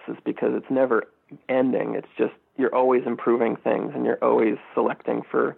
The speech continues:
what you like, and kind of artistic and technical all at the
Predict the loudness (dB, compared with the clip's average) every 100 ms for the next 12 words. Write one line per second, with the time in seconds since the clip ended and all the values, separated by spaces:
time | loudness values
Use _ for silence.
0 | -12 -2 -2 0 0 2 0 -2 -6 -6
1 | -8 _ _ _ -2 2 2 0 0 -4
2 | 0 0 0 -2 -2 -4 -6 -6 -4 -4
3 | 0 2 2 0